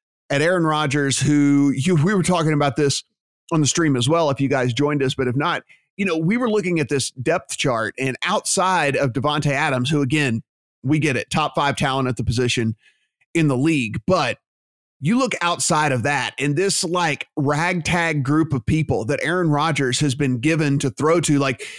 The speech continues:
you know, we kinda had an epiphany moment on the stream where we were like, "Ah, man, we were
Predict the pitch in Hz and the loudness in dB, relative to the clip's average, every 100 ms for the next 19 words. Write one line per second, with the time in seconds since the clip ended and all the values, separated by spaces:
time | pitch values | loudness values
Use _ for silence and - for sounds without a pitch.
0 | - - 196 175 151 220 220 170 175 160 | -8 -2 2 2 2 2 0 0 0 0
1 | 139 - 190 214 175 151 151 156 151 151 | 0 2 0 0 0 2 2 2 0 0
2 | 147 160 156 127 - 165 202 143 135 151 | 0 0 2 0 0 0 2 2 2 2
3 | 143 113 147 180 131 156 139 147 175 135 | 0 0 -2 -2 0 0 0 2 2 0